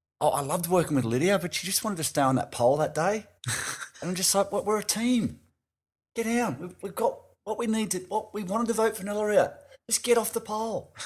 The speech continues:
Speaker 1: And she just wouldn't. I'm like, and then, you know, other things, you know, like,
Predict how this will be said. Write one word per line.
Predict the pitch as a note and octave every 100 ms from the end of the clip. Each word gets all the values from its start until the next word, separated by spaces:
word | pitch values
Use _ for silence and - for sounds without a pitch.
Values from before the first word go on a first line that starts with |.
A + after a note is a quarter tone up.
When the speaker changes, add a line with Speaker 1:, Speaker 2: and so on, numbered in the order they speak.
| - - _ _ _ _ _ _ _ _ -
Speaker 1:
And | F#3 G3
she | - F#3+
just | F#3 -
wouldn't. | G3+ D#4 A#3+ - _ -
I'm | G#3
like, | G#3 - _ _ _ _ _ _ _ _ _ _ _ _ _ -
and | F3+ F3
then, | D3 C3 A#2+ - - _ _ -
you |
know, | D#3+ D#3
other | F#3
things, | F#3 F3 A#2+ F#2+
you | A#2
know, | C#3 D3+
like, | A#2